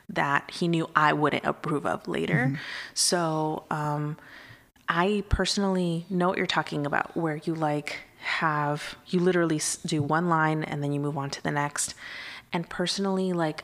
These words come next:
Speaker 1: I wanted everything to flow. So I didn't, I would do entire take, like, an entire all the way through the song and then all the way through the song again before we started to kind of look at, okay, is there an area that was a little faulty here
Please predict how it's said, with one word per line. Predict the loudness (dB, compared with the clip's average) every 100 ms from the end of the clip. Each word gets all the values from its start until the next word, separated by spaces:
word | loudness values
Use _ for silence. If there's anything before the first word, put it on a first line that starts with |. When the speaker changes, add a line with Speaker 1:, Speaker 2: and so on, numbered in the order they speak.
| -4
Speaker 1:
I | -2
wanted | 0 0 2 2
everything | 0 -2 -2 -4
to | -4 -8
flow. | -8 -8 -4 -2 -2 -4 -4
So | -2 0
I | 0
didn't, | 0 -2 -4 -8
I | -8 -6 -8 -4
would | -2 0
do | 0 0
entire | 0 -2 0 2 2 -2
take, | -4 -10 -10 -14 -14 -14
like, | -12 -10
an | -8
entire | -8 -6 -2 0 2 0
all | 2 2 2 2
the | 2
way | 0
through | -2 -6 -6
the | -2
song | 0 2 2 -2 -6 -12 -12 -12
and | -6
then | -4 -2 2
all | 4 4 4
the | 2
way | -2
through | -2 -4 -4
the | -2
song | -2 -4 -6
again | -2 0 0 -2 -4 -10 -14 -10 -4
before | -4 0 0
we | 0
started | -2 -2 -2 -2
to | -4
kind | -4 -4
of | -4
look | -4 -4 -2
at, | -4 -4 -4
okay, | -2 -2 0 -2
is | -2
there | -4
an | -2
area | -2 -2 0
that | 0 -2 -4 -6 -20 -6
was | -4 -2
a |
little | -2 -2
faulty | 2 2 2 -2
here | -2 -4 -2 -2 -2